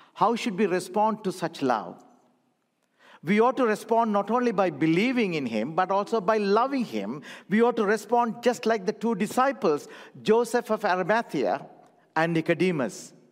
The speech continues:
who became the loving providers of Christ's burial. This is what we saw or see in this passage just read to you.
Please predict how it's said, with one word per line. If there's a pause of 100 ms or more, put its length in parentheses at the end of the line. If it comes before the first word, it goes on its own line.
(380)
who
became
the
loving
providers
of
Christ's
burial. (1300)
This
is
what
we
saw
or
see
in
this
passage
just
read
to
you.